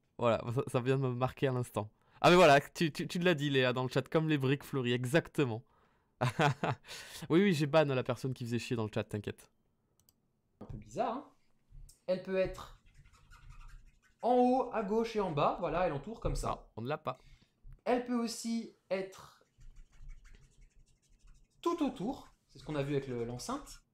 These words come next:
Speaker 2: Et puis, j'en ai oublié une. Elle peut aussi être donc à gauche et en bas, comme ça.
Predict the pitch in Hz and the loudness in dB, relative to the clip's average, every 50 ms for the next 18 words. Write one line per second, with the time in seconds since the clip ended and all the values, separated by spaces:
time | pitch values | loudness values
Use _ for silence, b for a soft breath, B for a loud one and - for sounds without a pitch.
0 | _ _ _ _ _ _ _ _ - - - 185 - - 233 170 147 170 165 160 | _ _ _ _ _ _ _ _ -12 -8 -6 -6 -4 -4 -6 -4 -4 -4 -2 -2
1 | 175 175 185 202 190 160 160 214 247 262 185 156 - - 160 156 151 - - 143 | -2 -2 -2 0 0 2 2 2 0 0 -2 -4 -4 -4 -4 -4 -4 -6 -4 -4
2 | 165 202 220 - - 135 147 175 180 - - - _ - - _ _ _ _ _ | -2 -2 -2 -4 -8 -8 -8 -8 -8 -12 -18 -20 _ -20 -20 _ _ _ _ _
3 | _ - - - 156 147 196 247 - - - - - - - _ - - - - | _ -4 -4 -2 0 0 0 -2 -2 -4 -10 -14 -16 -20 -20 _ -20 -20 -20 -20
4 | _ _ _ _ _ _ _ _ _ _ _ _ _ _ _ _ _ - - 208 | _ _ _ _ _ _ _ _ _ _ _ _ _ _ _ _ _ -2 2 4
5 | 220 196 160 139 123 110 104 - 104 95 - - | 4 4 2 0 -2 -4 -6 -8 -12 -16 -16 -18